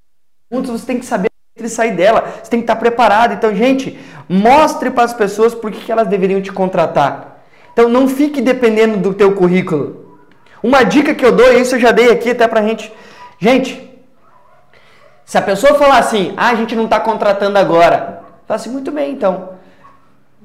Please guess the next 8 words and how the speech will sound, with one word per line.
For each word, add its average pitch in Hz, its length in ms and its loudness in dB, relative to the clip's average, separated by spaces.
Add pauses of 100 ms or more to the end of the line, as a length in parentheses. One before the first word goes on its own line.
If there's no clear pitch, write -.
(140)
O - 60 -20
senhor 254 220 0
me 269 100 2
permite 254 380 -2
trabalhar 202 380 2
aqui 190 440 -4 (840)
uma 285 180 -4
semana. 226 520 -4